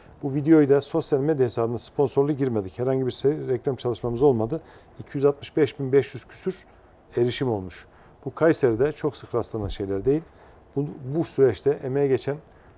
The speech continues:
teşkilattaki arkadaşlarımıza teşekkür etmek istiyorum. Süleyman Karaküse Başkanımıza, Murat Yıldız Başkanımıza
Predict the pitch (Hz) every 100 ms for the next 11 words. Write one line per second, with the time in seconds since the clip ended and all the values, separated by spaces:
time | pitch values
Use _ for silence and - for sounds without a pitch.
0 | - - 113 135 - 135 - 147 104 120
1 | 107 127 120 147 - 123 98 - 123 -
2 | 95 - 98 90 - 123 123 - 123 -
3 | 120 113 - 104 101 110 110 117 - 113
4 | 117 104 - 101 101 135